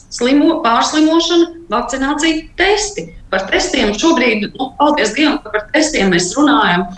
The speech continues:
saistībā ar skolu, ā, darbības atjaunošanu. Un vēl piebilstot pie tā, ā, par,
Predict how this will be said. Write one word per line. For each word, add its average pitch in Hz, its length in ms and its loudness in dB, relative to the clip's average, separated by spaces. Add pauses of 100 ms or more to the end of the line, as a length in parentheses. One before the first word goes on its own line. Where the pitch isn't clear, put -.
(140)
saistībā 202 680 0
ar 165 160 0
skolu, 269 600 2 (180)
ā, 151 140 -12 (360)
darbības 170 560 0
atjaunošanu. 156 920 -2 (200)
Un 214 200 2
vēl 349 200 4
piebilstot 185 640 0
pie 180 120 0
tā, 208 240 2
ā, - 880 -4
par, 165 240 0